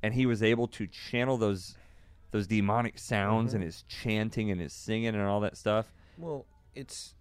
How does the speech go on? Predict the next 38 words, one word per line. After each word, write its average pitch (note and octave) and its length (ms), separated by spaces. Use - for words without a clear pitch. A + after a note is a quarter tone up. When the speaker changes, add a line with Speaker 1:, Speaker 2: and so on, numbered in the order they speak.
Speaker 2:
it's - 240
the B2 140
matter A2 420
of, G2+ 240
you G#2+ 100
know, G2+ 120
like G2 180
what G#2 60
we G#2 60
were F#2+ 60
talking G2 220
about F#2 140
earlier, G2 500
what G2 240
you, G2+ 220
you G2 80
know, F#2+ 140
what F#2 280
you G#2+ 60
put F#2 180
in G2 140
is F#2 140
what - 140
you - 60
put F2+ 180
out. G2 280
Speaker 1:
Yeah. F#2 180
Speaker 2:
And G2 120
it's, - 420
you A2 120
know, F#2+ 60
I F2+ 60
tell A2+ 200
people, G2+ 400
it, E2+ 100
you F#2+ 100
know, E2+ 260
like, F2 160